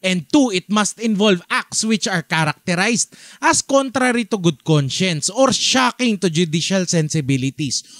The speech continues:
or otherwise unlawful. In the language of our law, these include force, intimidation, deceit, machination, or any other unjust, oppressive, or high high-handed method. The public injury or interest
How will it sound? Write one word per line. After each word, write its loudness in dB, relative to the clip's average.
or 4
otherwise 2
unlawful. 0
In 2
the 2
language 2
of 2
our 4
law, 6
these 2
include 0
force, 4
intimidation, 0
deceit, 2
machination, 2
or 2
any 0
other 2
unjust, 0
oppressive, 0
or 2
high 0
high-handed 0
method. -2
The 0
public 2
injury 2
or 2
interest 0